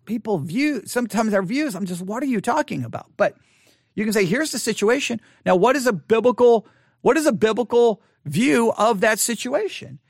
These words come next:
And then if they can't articulate it, then it's your responsibility to go, "Well, let's discuss this thing called the just war doctrine."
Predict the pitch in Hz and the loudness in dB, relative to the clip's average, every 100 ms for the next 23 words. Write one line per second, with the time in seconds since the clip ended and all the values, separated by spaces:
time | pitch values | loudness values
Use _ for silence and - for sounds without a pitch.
0 | _ _ 233 247 247 226 226 - 285 277 | _ _ 0 2 0 2 0 2 2 2
1 | 214 185 339 392 349 175 135 185 - 214 | 0 0 -2 0 0 2 2 0 -2 -2
2 | 202 - 269 330 - 214 185 175 185 202 | -2 0 0 0 -2 -2 -2 -2 0 2
3 | 185 180 185 175 220 320 - 247 - 214 | 2 0 0 2 2 0 -4 -12 -6 -4
4 | - 190 - 190 - 160 147 135 170 - | -4 -8 -8 -8 -4 -6 -4 -6 -8 -6
5 | 156 196 156 - 123 - | -2 -2 0 -4 -6 -18